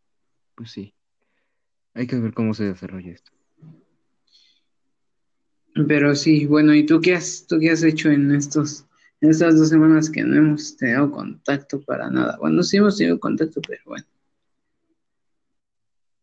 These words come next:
Speaker 1: Bueno, pues me instalé Discord para no aburrirme tanto. <laughs>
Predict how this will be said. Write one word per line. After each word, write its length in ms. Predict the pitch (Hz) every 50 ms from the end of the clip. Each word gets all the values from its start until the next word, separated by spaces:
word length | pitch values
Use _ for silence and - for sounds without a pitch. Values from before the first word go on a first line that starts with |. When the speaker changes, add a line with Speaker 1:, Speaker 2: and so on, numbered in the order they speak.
| _ _ _ _ _ _ _
Speaker 1:
Bueno, 480 | 117 110 110 107 104 104 101 95 - _ _ _ _ _ _ _ _ _ _ _ _ _ - 180 175
pues 680 | - 113 113 107 107 104 101 101 101 98 - _ _ _ _ _ _ _ _ -
me 120 | 120 127
instalé 380 | 127 120 - 113 110 117 120 120
Discord 500 | 117 117 120 120 _ - 104 101 104 _ _ -
para 180 | 95 92 92
no 120 | 98 98 98
aburrirme 440 | 101 101 98 98 95 98 101 95 92
tanto. 320 | _ - 92 92 - - - - - - - -
<laughs> 20 | -